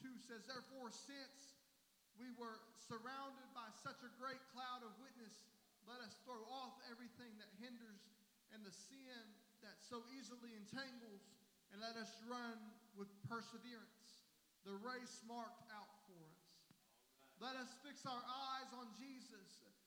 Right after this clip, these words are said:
Speaker 1: the author and the perfecter of our faith, who the joy, or who for the joy set before him endured the cross, scorning and sh-, its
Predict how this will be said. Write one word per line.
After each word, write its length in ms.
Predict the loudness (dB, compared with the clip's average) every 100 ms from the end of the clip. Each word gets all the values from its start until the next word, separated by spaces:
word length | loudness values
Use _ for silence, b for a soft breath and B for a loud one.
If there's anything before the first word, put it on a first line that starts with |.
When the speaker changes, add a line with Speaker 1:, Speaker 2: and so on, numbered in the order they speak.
| -2
Speaker 1:
the 160 | 6 10
author 400 | 10 10 4 0
and 80 | 0
the 160 | 0
perfecter 560 | -2 4 4 4 -2 -4 -2
of 80 |
our 160 | 0 0 -2
faith, 400 | -4 -2 -4 -8 -10
who 80 | -8 -6
the 80 | -6
joy, 400 | -4 0 0 0 -2 0
or 80 | 0 0 -8 -4
who 160 | -2 -2 -2
for 160 | -6 -4 -2
the 80 | -4
joy 400 | -4 -4 -4 -6 -10 -16 -20 -12
set 320 | 0 0 0 -8
before 320 | -8 -4 -4 -4
him 160 | -4 -4
endured 400 | -6 -6 -8 -8
the 80 | -10 -4
cross, 480 | -4 -4 -6 -10 -14 -18 -20 -20 -16
scorning 680 | -14 -10 -4 0 0 0 -2
and 120 | -6 -8
sh-, 320 | -12 -12 -12
its 160 | -10